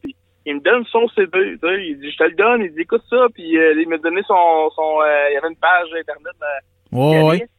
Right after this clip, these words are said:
Speaker 2: ouais, ouais.
Speaker 1: Il, il me dit, euh, « Viens me donner tes, ton, ton feedback là-dessus », fait que, euh, bon, ben, y a pas de problème, je dis, « Regarde, moi, j'en parle à mes, à mes boss, puis, euh,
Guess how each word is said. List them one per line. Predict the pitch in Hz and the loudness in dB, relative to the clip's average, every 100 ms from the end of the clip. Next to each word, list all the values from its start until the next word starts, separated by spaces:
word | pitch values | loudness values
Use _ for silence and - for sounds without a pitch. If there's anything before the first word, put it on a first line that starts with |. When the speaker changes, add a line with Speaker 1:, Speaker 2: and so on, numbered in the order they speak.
| _ | _
Speaker 2:
ouais, | 117 | -2
ouais. | 139 151 | -2 -2
Speaker 1:
Il, | - 156 | -8 -12
il | 165 151 | -10 -10
me | |
dit, | 143 143 196 190 | -10 -10 -4 0
euh, « | 170 160 160 156 147 | 2 4 4 4 2
Viens | 165 | 0
me | 208 | -2
donner | 190 220 | -2 -2
tes, | 220 185 | 0 0
ton, | 170 170 | 2 0
ton | 175 165 | -2 -8
feedback | - - 190 180 | -6 -2 -2 -2
là-dessus », | 151 - 208 196 | -6 -8 -12 -6
fait | 139 | -6
que, | 139 | -6
euh, | 135 131 131 131 123 160 | -6 -6 -6 -4 -4 -2
bon, | 143 | -4
ben, | 107 - | -6 -14
y | - | -10
a | |
pas | 180 | -6
de | |
problème, | 247 240 202 269 | -2 0 0 -4
je | |
dis, « | 170 | -4
Regarde, | 190 208 180 | 0 0 -2
moi, | 180 160 151 | -4 -2 0
j'en | 160 | 0
parle | 160 196 | 0 0
à | 190 | 0
mes, | 175 170 | 0 0
à | 165 | -2
mes | 165 | -2
boss, | 175 175 220 - | 0 0 -2 -10
puis, | 160 147 | -10 -8
euh, | 135 | -8